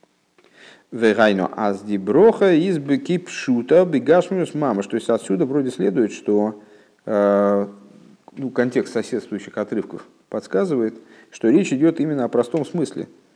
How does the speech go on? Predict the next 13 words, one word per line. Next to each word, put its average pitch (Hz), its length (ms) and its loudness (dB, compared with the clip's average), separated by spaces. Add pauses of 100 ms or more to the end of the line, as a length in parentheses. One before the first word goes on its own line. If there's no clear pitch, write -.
(1200)
Речь 127 320 2
идёт 120 300 -2
именно, 120 760 -2
с-, - 160 -14
если 113 420 0
говорится 127 340 4
о 110 40 4
плодах, 120 420 0
то 92 120 -8
имеется 147 240 -4
в 131 60 -4
виду 131 100 -4
плоды, 127 460 -2